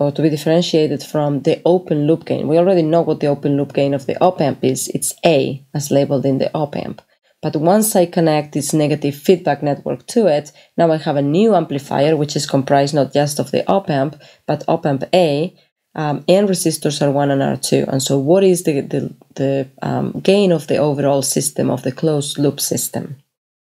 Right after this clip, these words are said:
Uh, so again, as we previously saw, I can express V out as the gain times, uh, the input signal, the differential input signal in the case of the op amp, which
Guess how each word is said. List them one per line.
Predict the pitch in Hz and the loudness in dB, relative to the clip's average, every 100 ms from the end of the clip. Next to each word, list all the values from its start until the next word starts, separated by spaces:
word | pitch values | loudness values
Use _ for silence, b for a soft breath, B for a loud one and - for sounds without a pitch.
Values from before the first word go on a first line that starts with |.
| _ _ _ _ - B B B _ _ _ _ _ | _ _ _ _ -18 B B B _ _ _ _ _
Uh, | 160 151 | -4 -4
so | 147 196 | 0 2
again, | 208 208 | 4 2
as | 180 | 2
we | 165 170 165 | 2 2 2
previously | 170 160 160 156 | 0 0 0 0
saw, | 147 - 196 | 0 4 4
I | 170 | 4
can | 165 151 | 2 -2
express | 143 - 175 170 - | -2 0 2 2 -2
V | - 175 180 | -2 0 2
out | 143 139 175 - - - - | 4 4 2 0 -12 -12 -2
as | - 143 - - - - _ _ | 2 2 0 -6 -8 -12 _ _
the | 156 | -2
gain | 151 139 147 208 - - | 0 2 2 0 -4 -4
times, | 156 147 180 - - - _ - | 0 2 0 -2 -8 -12 _ -6
uh, | 143 139 - - _ _ | -2 -2 -4 -12 _ _
the | 151 | -2
input | 165 165 156 156 | 0 0 -2 -2
signal, | - 196 151 | 0 2 2
the | 139 | 0
differential | 143 147 147 147 147 | 0 0 0 2 0
input | 147 147 147 | 0 -2 -4
signal | - 180 156 151 | 0 0 2 0
in | 139 | -2
the | - | -2
case | 135 131 | -4 -4
of | 135 | 0
the | - | 0
op | 170 170 | 0 0
amp, | 139 147 | -2 -2
which | 170 - | -4 -4